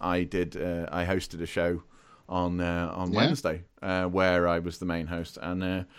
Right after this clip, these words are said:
Speaker 1: that's nice. It's, it's always fun to do that. It, it is different. That's a lot more stressful, I think. Um, being the co-host now is really easy because you don't have to worry about, you know, have I said the right, th-, you know, have I said all the things I'm supposed to say? Have I done this? Have I done that?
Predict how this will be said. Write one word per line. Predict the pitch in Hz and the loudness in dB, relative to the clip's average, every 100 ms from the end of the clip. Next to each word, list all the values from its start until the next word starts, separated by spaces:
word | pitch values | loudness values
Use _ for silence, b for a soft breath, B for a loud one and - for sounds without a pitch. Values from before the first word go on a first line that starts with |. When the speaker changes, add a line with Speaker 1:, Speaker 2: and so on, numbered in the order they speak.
| b b | b b
Speaker 1:
that's | - | 0
nice. | 233 247 - | 2 2 2
It's, | 143 165 | -4 -6
it's | 147 | -2
always | 180 165 120 | 2 2 2
fun | - 139 123 | 0 -2 0
to | 107 | 0
do | 107 113 | 0 0
that. | 101 - | 0 0
It, | 131 | -2
it | 156 147 | 0 -2
is | 190 | 0
different. | - 175 - 82 101 - B | 0 0 2 -2 -4 -12 B
That's | - 170 - | 4 4 6
a | |
lot | 185 160 | 4 4
more | 131 | 2
stressful, | - 151 147 117 | 4 4 4 0
I | 101 117 | 0 0
think. | 90 71 - - | -4 -6 -10 -4
Um, | 95 92 90 - B B - | 0 0 -2 -6 B B 4
being | 151 160 | 6 6
the | |
co-host | 139 131 135 107 - | 8 10 10 8 6
now | 104 110 98 | 2 4 4
is | 82 | 2
really | 90 78 | -2 -2
easy | 85 110 101 | 0 0 -2
because | 73 80 82 | -4 -10 -8
you | 104 | -4
don't | 117 | -4
have | 76 | -4
to | 78 | -6
worry | 71 82 | -4 -2
about, | 76 65 73 - - | -4 -6 -8 -10 -12
you | 85 | -10
know, | 69 | -6
have | 82 80 | -6 -6
I | |
said | - 80 71 - - - | -4 -6 -6 -16 -20 -14
the | 80 | -10
right, | 78 73 - | -6 -6 -8
th-, | - - | -16 -6
you | |
know, | 101 87 | -2 0
have | 104 | 2
I | 95 | 2
said | 90 - 90 | 2 0 0
all | 92 | 0
the | 85 | -2
things | 95 85 | -2 -4
I'm | 87 | -6
supposed | 87 92 82 | -4 -4 -4
to | - | -6
say? | - 113 113 | 0 2 2
Have | 90 | 0
I | 78 | -4
done | 82 73 | -6 -8
this? | 87 | -8
Have | 82 | -10
I | 80 | -12
done | 82 90 | -8 -6
that? | 101 | -6